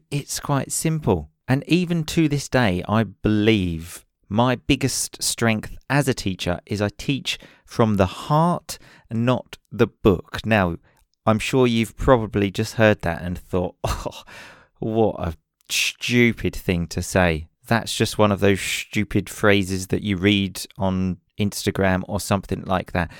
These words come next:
But think about this podcast, Rock and Roll English. Why do you like it? Because it comes from the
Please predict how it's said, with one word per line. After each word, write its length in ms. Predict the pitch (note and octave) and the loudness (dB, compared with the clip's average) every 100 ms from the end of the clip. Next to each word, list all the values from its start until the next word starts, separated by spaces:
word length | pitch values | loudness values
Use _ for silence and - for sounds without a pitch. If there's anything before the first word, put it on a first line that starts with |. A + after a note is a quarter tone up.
| - - | -12 -2
But 180 | A#2+ | -2
think 400 | - - F#3+ F#3+ | -2 -2 0 2
about 380 | E3+ D3+ D3 B2 | 0 2 0 0
this 180 | C3+ - | -2 -4
podcast, 720 | - A2 - - F2 F2 - - | 0 0 0 -2 -4 -4 -12 -2
Rock 260 | G#2 A2 G#2 | 2 2 2
and 100 | G2+ | 2
Roll 200 | F#2+ F#2 | 4 2
English. 380 | F2 D#2 - - - _ _ - | 0 -4 -8 -14 -20 _ _ -6
Why 340 | A2 C#3+ E3 | 0 0 0
do 200 | C#3 C#3 | 0 -2
you 220 | C3 B2+ | 0 0
like 380 | A2 A2 G#2 - | 2 2 -2 -8
it? 140 | - - _ - - _ _ - | -16 -18 _ -20 -20 _ _ -2
Because 440 | C3 - A#2 A#2 - | -2 0 -2 0 -4
it 180 | A#2+ | -4
comes 400 | - - C3 B2+ | -4 -2 -2 -2
from 300 | - B2 A#2 - _ | -2 0 0 -4 _
the 120 | - | -2